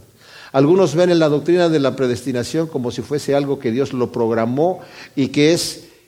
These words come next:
irresistible, como le llaman algunos. Que la gracia de Dios no se puede resistir. Si Dios tiene compasión de ti, aunque tú no quieras entrar al reino de los cielos, al final vas a terminar portándote bien,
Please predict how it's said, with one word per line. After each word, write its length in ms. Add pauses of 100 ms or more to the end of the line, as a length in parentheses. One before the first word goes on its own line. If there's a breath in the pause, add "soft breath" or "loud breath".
(140)
irresistible, 1120
como 200
le 140
llaman 260
algunos. 440 (800 soft breath)
Que 100
la 80
gracia 380
de 120
Dios 260
no 120
se 140
puede 320
resistir. 460
Si 140
Dios 180
tiene 240
compasión 500
de 120
ti, 180
aunque 240
tú 120
no 160
quieras 280
entrar 280
al 120
reino 200
de 100
los 260
cielos, 320 (260 loud breath)
al 100
final 300
vas 140
a 80
terminar 400
portándote 520
bien, 460